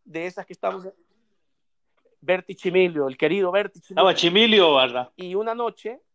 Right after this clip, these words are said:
Speaker 1: cuando estábamos en el
Speaker 2: Berti
Speaker 1: hotel,
Speaker 2: Chimilio, sí.
Speaker 1: eh, todo el mundo, eh, se fue a descansar, nos quedamos Carlos y yo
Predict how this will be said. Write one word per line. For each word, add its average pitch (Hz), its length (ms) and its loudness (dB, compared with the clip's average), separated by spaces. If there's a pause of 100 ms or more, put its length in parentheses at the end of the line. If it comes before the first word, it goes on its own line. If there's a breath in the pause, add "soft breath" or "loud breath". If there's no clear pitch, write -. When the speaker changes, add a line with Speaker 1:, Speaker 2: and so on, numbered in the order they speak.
(120)
Speaker 1:
cuando 170 200 -12
estábamos 175 420 -10
en 185 120 -14
el 185 80 -12
Speaker 2:
Berti 147 220 0
Speaker 1:
hotel, 151 160 -10
Speaker 2:
Chimilio, 139 380 -4
sí. - 160 -14
Speaker 1:
eh, 139 360 -12
todo 175 200 -6
el 180 60 -16
mundo, 185 520 -12
eh, 127 460 -16 (440)
se - 220 -8
fue 160 180 0
a 175 220 2
descansar, 180 580 -10 (760)
nos 160 160 -14
quedamos 160 440 -10
Carlos 180 440 -6
y 196 60 -18
yo 196 220 -8